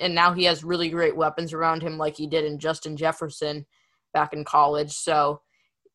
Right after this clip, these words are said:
I think he's, he's in a similar situation. Ju-, he just doesn't have the same defensive backing that he did at L S U, but I don't think that's too much of a factor. So, yeah, I, th-, I think he'll definitely do fine in his first year. Maybe not a,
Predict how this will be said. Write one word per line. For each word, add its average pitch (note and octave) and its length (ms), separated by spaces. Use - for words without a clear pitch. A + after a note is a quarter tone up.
I E3+ 120
think G#3+ 180
he's, G#3+ 180
he's A3+ 240
in B3+ 80
a A3+ 60
similar A3 360
situation. D#3 760
Ju-, D#3+ 180
he F#3+ 120
just F3+ 200
doesn't F#3 220
have F3+ 140
the E3+ 60
same E3+ 240
defensive D#3 440
backing D#3 400
that D3 120
he D#3 80
did D#3+ 160
at - 120
L D#3 140
S - 180
U, D3+ 180
but D3 280
I E3+ 80
don't G3 140
think G3 140
that's F#3+ 160
too F3+ 140
much E3+ 200
of D#3 80
a - 40
factor. D#3+ 420
So, E3 200
yeah, D#3 400
I, F3 100
th-, - 100
I F3+ 80
think F#3 180
he'll F3 140
definitely F3 380
do D#3+ 160
fine D#3+ 280
in D3+ 100
his D3+ 120
first D#3+ 360
year. D3+ 120
Maybe F3 220
not F#3 100
a, E3 100